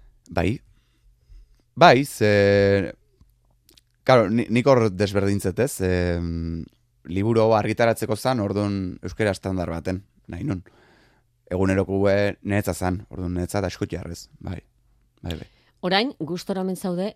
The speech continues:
Speaker 2: geroz eta gehiago hitz egiten delako gaiaz.
Speaker 1: Bai.
Speaker 2: Buru osasunaz eta suizidioaz.
Speaker 1: Bai.
Speaker 2: Eta gustora, kafe baten inguruan horri buruz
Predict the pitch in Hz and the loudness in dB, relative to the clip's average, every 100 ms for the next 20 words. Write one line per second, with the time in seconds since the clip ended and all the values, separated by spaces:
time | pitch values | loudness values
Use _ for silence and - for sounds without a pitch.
0 | 143 160 156 185 190 165 131 165 170 156 | -8 -6 -6 -8 -10 -8 -8 -6 -6 -6
1 | 147 170 165 165 156 151 151 185 208 _ | -8 -8 -8 -8 -6 -8 -8 -8 -10 _
2 | _ _ _ 139 147 127 113 - - _ | _ _ _ -12 -10 -10 -12 -16 -20 _
3 | _ _ _ _ - 80 147 147 147 131 | _ _ _ _ -10 -6 -4 -2 -2 -4
4 | 147 - 165 240 285 - 151 131 - 135 | -8 -8 -6 -8 -10 -12 -12 -10 -12 -12
5 | - 127 110 53 - _ _ _ _ - | -12 -10 -10 -12 -16 _ _ _ _ -8
6 | 85 - _ _ _ _ - - _ _ | -8 -8 _ _ _ _ -20 -20 _ _
7 | - 165 165 151 180 190 196 233 - - | -14 -4 -2 -2 -4 -4 -4 -6 -8 -12
8 | 147 - 175 165 165 160 156 165 165 214 | -10 -6 -6 -6 -4 -4 -6 -6 -4 -4
9 | 269 - _ _ _ _ 147 151 160 156 | -8 -14 _ _ _ _ -8 -6 -6 -6
10 | 160 | -8